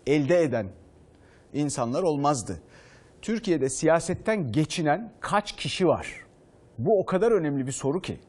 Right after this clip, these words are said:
Türkiye'de kaç makam aracı var? Yüz binlerle ifade ediliyor rakamlar. O araçların satın alındığı ülkelerden fazla.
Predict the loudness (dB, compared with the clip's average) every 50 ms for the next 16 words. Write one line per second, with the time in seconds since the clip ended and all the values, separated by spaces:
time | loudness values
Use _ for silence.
0 | _ -20 -20 -20 _ -20 -8 -4 -2 -2 2 2 2 2 2 0 2 0 0 0
1 | 0 0 -2 -2 0 0 0 2 2 2 0 0 0 0 0 0 0 -4 -12 -12
2 | -8 -6 -4 -4 -4 -4 -4 -4 -2 -2 -2 -2 -2 -2 -2 -4 -4 0 2 2
3 | 2 2 -2 -4 -4 -4 -4 -2 -2 -4 -4 -4 -4 -4 -4 -4 -6 -8 -10 -14
4 | -20 -20 -6 0 2 4 4 4 4 2 0 -2 0 0 0 0 0 -2 -4 -6
5 | -4 -4 -2 -2 -2 -2 -2 -4 -6 -4 -2 -2 -2 -2 -2 -4 -4 -4 -4 -4
6 | 0 2 2 0 0 0 -4 -4 -4 -8 -12 -18 -20 -20 -6 0 2 2 2 2
7 | 2 2 2 2 0 -4